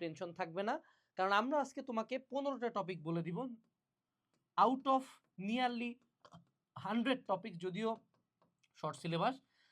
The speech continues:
but একশোটা টপিকের মধ্যে থেকে পনেরোটা টপিক মাত্র বলে দিব, যে টপ-, পনেরোটা টপিক থেকেই তুমি ইনশাআল্লাহ এইচএসসি পরীক্ষায় at least সাতটা সিকিউ বা ম-, মোটামুটি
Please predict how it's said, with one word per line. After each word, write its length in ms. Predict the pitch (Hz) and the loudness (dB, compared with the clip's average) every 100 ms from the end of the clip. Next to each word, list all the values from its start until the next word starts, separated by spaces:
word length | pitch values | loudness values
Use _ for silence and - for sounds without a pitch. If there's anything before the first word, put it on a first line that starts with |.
| _ - | _ -2
but 120 | 214 - 254 | -2 4 2
একশোটা 320 | 277 - 302 277 | 4 2 2 2
টপিকের 320 | 226 240 226 208 | 0 -2 -4 -4
মধ্যে 180 | 180 185 | -6 -8
থেকে 120 | 208 - | -8 -6
পনেরোটা 380 | 262 269 240 220 196 | -4 -2 -2 0 -2
টপিক 180 | 180 180 | -4 -4
মাত্র 160 | 165 175 160 | -4 -4 -2
বলে 120 | 151 147 | -2 -2
দিব, 100 | 190 180 | -4 -4
যে 60 | 175 | -2
টপ-, 160 | 180 - | -4 -4
পনেরোটা 280 | 208 226 208 196 | -4 -2 0 -2
টপিক 200 | 180 180 - | -4 -6 -8
থেকেই 220 | 208 254 - | -8 -8 -10
তুমি 140 | 208 214 240 | -10 -8 -8
ইনশাআল্লাহ 580 | 247 - 233 190 180 254 - _ _ - | -4 0 2 4 4 4 0 _ _ -8
এইচএসসি 360 | 202 240 - 247 | -6 -6 -8 -6
পরীক্ষায় 340 | 220 202 208 196 175 | -6 -6 -6 -4 -4
at 100 | 175 | -4
least 160 | 226 - | -8 -6
সাতটা 260 | 175 175 175 180 | -8 -6 -8 -8
সিকিউ 240 | 175 220 302 - _ - | -6 -4 -6 -10 _ 2
বা 60 | 170 170 - - 202 | 2 2 -8 -12 -6
ম-, 160 | 185 185 | -4 -2
মোটামুটি 260 | 190 185 | 0 0